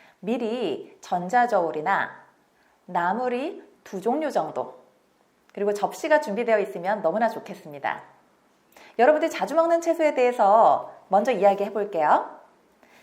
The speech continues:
일단 첫 번째는 내가 자주 먹는 채소를 써보시는 거예요.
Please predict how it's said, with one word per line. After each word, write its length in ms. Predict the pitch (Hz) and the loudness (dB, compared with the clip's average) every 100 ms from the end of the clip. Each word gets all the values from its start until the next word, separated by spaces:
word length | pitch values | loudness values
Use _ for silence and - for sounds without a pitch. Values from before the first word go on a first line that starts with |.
| _ - | _ -12
일단 600 | 180 180 277 226 175 - - - | -6 2 4 4 0 -14 -20 -8
첫 160 | 311 | 2
번째는 880 | 330 330 294 202 175 208 143 - - _ - - | 2 4 2 2 2 0 -2 -12 -20 _ -20 -2
내가 560 | 185 294 - 277 285 | 4 6 8 8 6
자주 300 | 277 - 247 | 2 -8 -2
먹는 440 | 269 262 262 254 247 | 0 0 -2 -4 -10
채소를 760 | - 359 349 214 - 330 415 | -2 -2 0 0 2 0 0
써보시는 520 | - 339 339 285 190 | 2 4 2 -2 -6
거예요. 180 | 143 90 | -2 -2